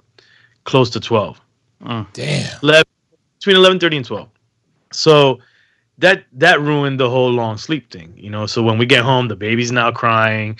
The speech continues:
Speaker 1: He's up. So, and then, you know, and then my daughter, she was restless, but got her to sleep. And then, yeah, Granny went to her room.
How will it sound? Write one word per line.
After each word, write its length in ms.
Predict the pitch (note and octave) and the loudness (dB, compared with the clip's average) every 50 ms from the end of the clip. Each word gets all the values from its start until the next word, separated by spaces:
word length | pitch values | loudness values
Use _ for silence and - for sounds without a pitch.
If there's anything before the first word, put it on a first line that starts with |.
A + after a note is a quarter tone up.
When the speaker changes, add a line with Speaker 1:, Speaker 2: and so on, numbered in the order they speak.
| - _ | -16 _
Speaker 1:
He's 260 | - B2+ C#3+ D3 B2+ | -2 0 2 2 4
up. 340 | A#2+ A2+ A2 A2 G#2+ - - _ _ _ _ _ _ _ _ _ _ _ _ _ _ | 2 2 2 0 -2 -4 -14 _ _ _ _ _ _ _ _ _ _ _ _ _ _
So, 580 | _ - - A#2+ A2+ A2 G#2+ G2+ G2+ G2 G2 - | _ -10 -4 -2 -2 -2 0 -2 -4 -4 -6 -8
and 180 | - G#2+ G#2+ A2 | -8 -8 -6 -4
then, 180 | A2 G#2+ G#2 A2+ | -4 -4 -2 -2
you 60 | A2+ | -2
know, 160 | G#2 G2 G2 | -4 -4 -6
and 80 | G2+ G#2 | -6 -6
then 60 | G#2 | -4
my 140 | G#2 G#2 G2 | -4 -4 -4
daughter, 380 | G2 G2+ B2+ C3+ C#3+ C#3+ C3+ B2 | 0 4 4 6 6 6 4 2
she 180 | - - C#3+ | 2 0 -2
was 180 | C#3 C#3 C3 A#2+ | -2 -2 -2 0
restless, 500 | A2+ B2 A#2+ A2+ A2+ - A#2+ A#2+ A2+ A2+ | 0 0 0 0 -2 -4 -4 -4 -4 -6
but 240 | - - - G#2+ G2 - _ _ _ | -10 -10 -12 -12 -12 -14 _ _ _
got 180 | - A#2 G#2+ | -4 -4 -2
her 100 | A#2+ B2 | -2 -2
to 120 | A2+ A2+ G#2+ | -4 -4 -8
sleep. 340 | - - A2+ A2+ G#2+ G#2 G#2+ _ _ _ _ _ _ _ _ _ _ _ _ _ _ _ _ _ - | -8 -8 -8 -8 -8 -10 -12 _ _ _ _ _ _ _ _ _ _ _ _ _ _ _ _ _ -14
And 220 | G#2 G#2 G#2 G#2+ | -12 -8 -6 -4
then, 360 | G#2+ G#2 G2+ G2 G2 F#2+ F#2+ - | -4 -4 -6 -6 -10 -12 -12 -12
yeah, 280 | G2 F#2+ F#2 F2 D2+ A#1 - - C2 D#2 F#2 | -10 -10 -10 -10 -10 -14 -18 -18 -16 -12 -4
Granny 280 | - G#2 G#2 G2+ G2+ | -2 0 0 0 0
went 200 | F#2+ F#2+ F#2+ F#2+ | -2 -2 -2 -2
to 80 | - F#2 | 0 0
her 120 | F#2 G2 | 0 0
room. 200 | F#2 F2+ E2+ F2+ | 0 -2 -6 -10